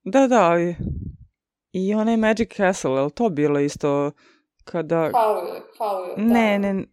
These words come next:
Speaker 1: ne, ne, a da, ne, mislim da je Spirited Away kada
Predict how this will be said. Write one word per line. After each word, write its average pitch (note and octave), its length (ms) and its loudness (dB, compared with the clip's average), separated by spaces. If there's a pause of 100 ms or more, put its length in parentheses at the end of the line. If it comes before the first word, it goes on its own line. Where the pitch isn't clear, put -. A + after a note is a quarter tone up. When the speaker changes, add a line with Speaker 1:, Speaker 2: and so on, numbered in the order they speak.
Speaker 1:
ne, A3+ 180 0
ne, A3 120 0
a G#3 80 0
da, G#3+ 180 2
ne, G3 440 0
mislim G3+ 300 -2
da G3+ 60 0
je G3 60 0
Spirited A3+ 340 0
Away G#3 260 2
kada G3 500 2